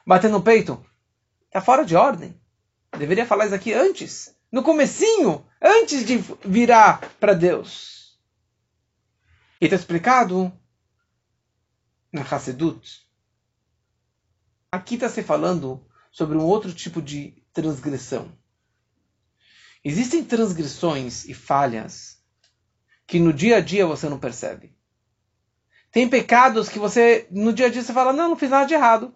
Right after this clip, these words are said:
Não, não acho que eu errei." Mas quando a-,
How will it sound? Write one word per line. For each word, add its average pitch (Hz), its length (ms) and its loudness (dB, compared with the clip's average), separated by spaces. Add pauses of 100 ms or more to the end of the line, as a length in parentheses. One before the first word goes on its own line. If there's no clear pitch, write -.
Não, 339 400 6 (440)
não 349 160 4
acho 277 200 4
que 233 60 -6
eu 233 100 4
errei." 160 360 -2 (1200)
Mas 214 220 4
quando 285 180 4
a-, 214 220 4